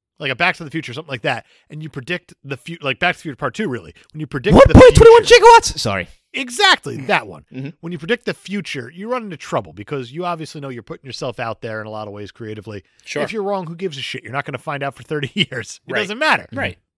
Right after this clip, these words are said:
Speaker 1: This one is so unrealistic, and I think that's why the setting it three years into the future and then setting it only, like, thirty years after that, it works so well because of how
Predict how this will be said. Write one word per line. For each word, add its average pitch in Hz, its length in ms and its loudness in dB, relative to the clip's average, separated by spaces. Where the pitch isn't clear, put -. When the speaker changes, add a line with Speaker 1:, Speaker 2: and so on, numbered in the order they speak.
Speaker 1:
This 220 260 -2
one 247 160 -6
is 151 80 -6
so 208 320 -2
unrealistic, 175 680 -6
and 147 80 -12
I 135 60 -8
think 247 240 -14
that's 190 240 -10
why 165 240 -8
the 156 100 -12
setting 196 300 -8
it 156 120 -14
three 175 260 -8
years 156 420 -8
into 147 160 -14
the 131 100 -6
future 117 460 -8
and 151 160 -8
then 156 100 -8
setting 208 280 -8
it - 100 -14
only, 185 240 -6
like, 139 240 -6
thirty 175 400 -4
years 151 260 -4
after 131 300 -2
that, 135 320 -4
it 165 220 -14
works 165 460 -2
so 240 300 -6
well 202 500 -4
because 180 520 -4
of 160 200 -12
how 175 340 -4